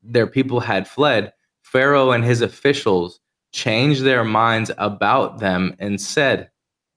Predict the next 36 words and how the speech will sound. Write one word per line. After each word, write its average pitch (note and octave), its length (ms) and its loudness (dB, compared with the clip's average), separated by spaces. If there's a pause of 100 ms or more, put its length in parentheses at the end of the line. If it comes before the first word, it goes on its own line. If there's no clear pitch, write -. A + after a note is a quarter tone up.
(680)
"What C3 160 4
have D#3+ 140 2
we D3 120 4
done? G#2+ 460 -2 (720)
We C#3 240 2
have C3 200 0
let C3+ 160 0
the A2+ 300 0
Israelites A#2 520 2
go C#3 400 0
and G#2+ 80 0
have F#2+ 120 0
lost G#2+ 380 0
their A2 140 2
services." G2+ 760 -4 (540)
So A2+ 180 2
he B2 140 2
had B2 160 0
his A2 160 0
chariot B2 420 0
made A2 260 -2
ready G#2 560 -2 (200)
and A2+ 100 -4
took A#2 180 -2
his G#2+ 160 0
army A#2+ 380 2
with A2 280 0
him. E2 300 -8 (140)
He B2 100 -2
took A#2 220 -2
six D3 340 -4
hundred A#2+ 380 0
of G2+ 100 -2
the G#2 80 -2
best G2+ 300 -4
chariots, G2 560 -4